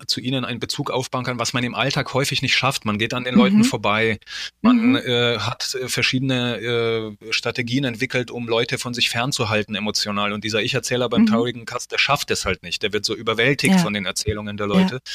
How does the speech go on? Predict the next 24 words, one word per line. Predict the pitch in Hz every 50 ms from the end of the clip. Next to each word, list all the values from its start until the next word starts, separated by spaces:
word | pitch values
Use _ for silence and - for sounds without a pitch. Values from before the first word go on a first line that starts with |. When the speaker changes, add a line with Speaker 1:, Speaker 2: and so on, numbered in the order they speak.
| - - - - - -
Speaker 1:
Und | - 104
dadurch | 101 117 131 135 127 -
müssen | - 117 117 135 165 - - 160 135 127
wir | 135 123
uns | 131 131 -
auch | 110 127 120 -
als | 123 110 - -
Leser | 120 113 135 151 135 135 117
mit | 117 117 - - -
denen | 123 117 120 117 113
beschäftigen. | 107 113 - 135 131 - - - 92 87 85 85 85 _ _ _ _ _ - - _ -
Das | - 98 98
ist, | 123 117 -
glaub | 127 113 110
ich, | 104
Speaker 2:
Mhm. | 98
Speaker 1:
das, | 107 120 123 - - - -
äh, | 110 110 117 113 113 110 110 107 98 _ _ - - - - - - - - _ _ _ _ _ _ _ - 107
mm, | 110 107 104 107 107 107 107 107
ja, | 95 101 104 110 117 117 113
so | 98 92 113 107
die, | 98 - 113 110 107 98
die, | - 113 110 110 107 107 110 107
ähm, | 107 - 110 107 107 107 107 104 104 104 104 101 101